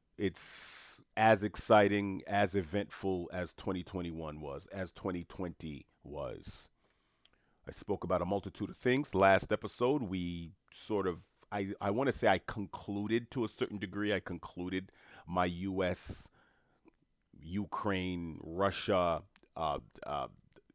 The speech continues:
conversation. There's so many things to speak about. I said some things that,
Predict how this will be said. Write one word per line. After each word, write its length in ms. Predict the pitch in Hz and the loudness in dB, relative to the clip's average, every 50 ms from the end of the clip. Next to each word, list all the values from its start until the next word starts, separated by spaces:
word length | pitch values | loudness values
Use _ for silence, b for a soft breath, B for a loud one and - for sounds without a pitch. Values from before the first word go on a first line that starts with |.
| _ _ | _ _
conversation. 960 | - - 104 95 90 80 87 90 - - 104 95 98 95 - 104 98 101 98 - _ _ _ _ _ _ _ _ _ _ - | -4 -2 0 0 -2 -2 -6 -8 -4 0 0 0 0 -2 -4 -4 -6 -6 -8 -12 _ _ _ _ _ _ _ _ _ _ -8
There's 200 | - 92 87 - | -8 -6 -6 -6
so 220 | - - 123 113 | -2 0 2 2
many 180 | 104 104 95 92 | 2 0 -2 -4
things 360 | 95 - - 101 98 92 - | -6 -6 -4 -4 -2 -4 -4
to 140 | - - 90 | -8 -10 -10
speak 320 | - - - 107 101 - | -10 -8 -6 -6 -6 -2
about. 180 | 92 101 95 92 | 0 2 2 4
I 60 | 98 | 2
said 280 | - - - 135 123 - | 0 2 4 2 4 4
some 160 | - 123 110 | 0 -2 0
things 280 | - - 123 120 107 | 2 2 2 2 2
that, 160 | 92 104 90 | 2 0 0